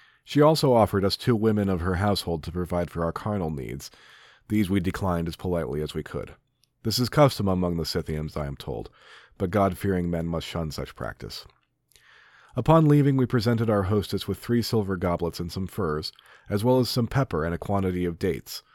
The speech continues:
the latter of which are prized by the Scythians above gold, for their normal diet does not admit much in the way of savor.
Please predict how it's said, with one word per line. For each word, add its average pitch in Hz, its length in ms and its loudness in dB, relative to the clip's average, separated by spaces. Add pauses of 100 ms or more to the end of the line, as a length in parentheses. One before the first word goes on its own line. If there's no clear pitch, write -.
(140)
the 101 80 -4
latter 107 280 2
of 92 60 -2
which 92 160 -2
are 90 60 -2
prized 95 340 0
by 90 120 0
the 87 80 -4
Scythians 90 460 -4
above 87 300 -2
gold, 82 380 -4 (460)
for 101 180 2
their 98 140 6
normal 104 320 4
diet 82 380 2
does 90 140 -6
not 90 200 0
admit 85 360 -4
much 85 420 -8
in 80 180 -10
the 78 80 -6
way 76 180 -6
of 65 140 -10
savor. 69 420 -8